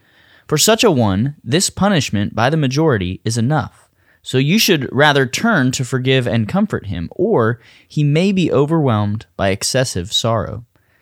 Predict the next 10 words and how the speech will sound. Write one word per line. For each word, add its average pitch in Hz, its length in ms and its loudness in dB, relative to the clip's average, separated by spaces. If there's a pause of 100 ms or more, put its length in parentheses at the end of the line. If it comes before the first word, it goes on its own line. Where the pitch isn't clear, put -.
(160)
So - 160 0
I 143 120 6
beg 139 360 2
you 104 140 0
to 123 160 -2
reaffirm 120 540 0
your 120 120 2
love 127 280 0
for 90 160 -6
him. 95 320 -10